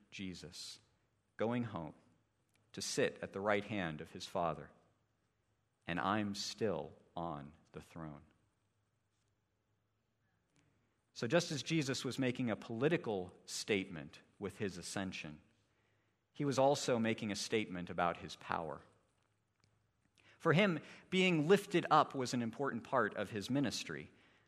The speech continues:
That phrase occurs twenty times in the New Testament, and it often carries a double meaning. John records that when Jesus was speaking with Nicodemus, the teacher of the law, Nicodemus said to him,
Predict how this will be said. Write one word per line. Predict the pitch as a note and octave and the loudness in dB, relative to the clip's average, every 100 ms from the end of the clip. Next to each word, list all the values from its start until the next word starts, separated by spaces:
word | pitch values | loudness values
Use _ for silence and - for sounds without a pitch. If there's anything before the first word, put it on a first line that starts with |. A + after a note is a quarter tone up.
| _ | _
That | B2+ B2 | 0 4
phrase | F3 E3+ D#3 | 6 8 8
occurs | B2+ - C3 A2+ | 2 0 -2 -2
twenty | - - E3+ F3+ D#3+ | -4 -2 0 0 -2
times | D3+ C#3+ C3+ A2+ G#2 | 4 6 6 4 2
in | G#2 | 0
the | G#2 | 0
New | A2+ | -2
Testament, | G#2+ C3 B2 - F2+ E2+ - | 0 0 0 -2 -2 -4 -4
and | B2 | -2
it | B2 | 0
often | B2+ D#3+ F3 G3+ | 4 4 2 -4
carries | E3 - D#3 D3+ C3 - | -4 -2 -2 0 -2 -4
a | A2 | -4
double | G#2 A2+ A2+ | 0 0 -2
meaning. | G#2 G#2+ F#2 D#2 - _ _ _ _ _ _ _ _ _ _ _ _ _ | -4 -4 -4 -8 -12 _ _ _ _ _ _ _ _ _ _ _ _ _
John | - F#3 F#3+ | 2 4 6
records | D#3 - B2 F#2 F2+ - - - | 2 2 2 2 0 -6 -10 -4
that | B2+ A#2 | 2 4
when | B2+ A#2+ A#2 | 4 0 0
Jesus | C#3+ E3+ C#3 - | 0 0 -2 -4
was | B2+ | -4
speaking | - C#3+ C3 B2 | -2 -4 0 0
with | A2 G#2+ | 0 0
Nicodemus, | B2+ C3 G#2 B2+ A#2+ F2 - - | 0 0 0 2 2 0 -4 -6
the | - | -8
teacher | - C#3 B2+ G#2 | -6 -4 -2 -2
of | F2+ | -2
the | F#2 | -2
law, | G#2 A#2 G2+ | 4 6 8
Nicodemus | G2 A2+ A#2 B2 C#3 A#2 - | 6 2 0 0 2 2 2
said | D3+ C#3 | 4 4
to | C#3 | 2
him, | A#2+ G#2+ | 0 0